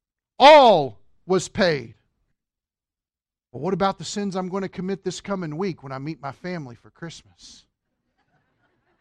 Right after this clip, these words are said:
See, I know you. And you know me, so we're just gonna have this understanding. All of our sins were future when he died.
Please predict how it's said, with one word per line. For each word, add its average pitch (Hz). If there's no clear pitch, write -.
See, 180
I 185
know 214
you. 196
And 147
you 202
know 240
me, 226
so 113
we're 143
just 151
gonna 170
have 165
this 156
understanding. 156
All 214
of 190
our 196
sins 170
were 147
future 135
when 120
he 123
died. 120